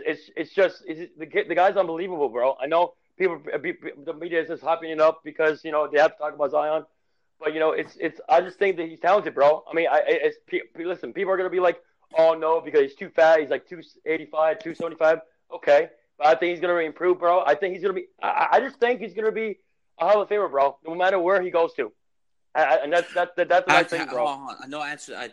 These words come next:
Speaker 2: I came up with the question. I know E S P N does. You can't say someone's in the Hall of Fame yet until they get to the N B A, see how they develop. You can't just say, "Oh, this person's gonna be Hall of Fame." You know what I mean?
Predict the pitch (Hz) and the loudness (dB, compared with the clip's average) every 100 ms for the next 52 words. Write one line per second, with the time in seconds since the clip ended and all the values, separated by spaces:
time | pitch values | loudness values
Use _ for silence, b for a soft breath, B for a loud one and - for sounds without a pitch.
0 | _ 67 104 107 - 131 131 127 87 - | _ -16 -16 -16 -16 -16 -16 -18 -16 -12
1 | 120 - 117 113 117 113 110 127 123 127 | -10 -12 -16 -14 -12 -12 -12 -12 -12 -12
2 | _ b b 127 135 151 104 - 135 127 | _ b b -18 -14 -12 -12 -14 -14 -14
3 | 127 117 110 113 107 - 123 107 90 - | -16 -16 -14 -14 -14 -16 -16 -16 -18 -20
4 | 107 98 95 _ _ 120 117 _ - 120 | -18 -18 -20 _ _ -14 -14 _ -18 -16
5 | 110 101 107 117 107 110 110 107 - 110 | -14 -10 -6 -6 -6 -8 -8 -10 -14 -12
6 | 107 107 104 110 104 101 123 104 104 107 | -12 -12 -8 -6 -6 -10 -16 -14 -14 -6
7 | 95 131 131 143 131 123 117 117 117 127 | -2 -2 -4 -12 -14 -14 -10 -10 -10 -12
8 | 107 _ _ _ _ _ 95 104 107 117 | -12 _ _ _ _ _ -14 -12 -12 -16